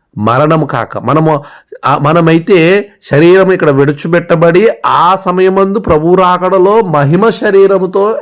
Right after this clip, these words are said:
ఎత్తబడతాము. కానీ ఈ మోషే, ఏలియాలు శరీరాలతోనే దేవుని యొద్దకు, తండ్రి దగ్గరికి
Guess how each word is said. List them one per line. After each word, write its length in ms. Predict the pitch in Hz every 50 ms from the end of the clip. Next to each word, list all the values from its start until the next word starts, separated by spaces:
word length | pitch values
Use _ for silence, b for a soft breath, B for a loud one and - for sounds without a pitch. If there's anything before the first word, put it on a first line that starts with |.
| - 139
ఎత్తబడతాము. 1120 | 127 - - 151 139 131 120 - - 127 107 101 98 104 107 120 117 107 95 82 80 - - - - B B B B B B B B -
కానీ 580 | 170 175 202 233 240 220 196 196 220 233 240 240 b b b _
ఈ 100 | 147 151
మోషే, 960 | 160 147 143 147 160 180 208 208 - - - 220 170 135 135 147 175 196 214 220 B B B -
ఏలియాలు 880 | 135 135 139 151 170 202 220 214 202 196 170 147 139 143 170 196 220 233 B B B B B B - - - -
శరీరాలతోనే 1300 | 151 160 165 190 214 220 214 214 214 214 208 208 214 208 214 226 214 214 208 214 220 220 214 202 160 135
దేవుని 420 | 120 123 147 165 165 165 160 165 160
యొద్దకు, 580 | 156 147 135 127 143 139 - 156 156 151 147
తండ్రి 380 | 135 135 135 127 127 131 139 139
దగ్గరికి 680 | 127 131 123 110 120 113 113 113 - 143 160 196 -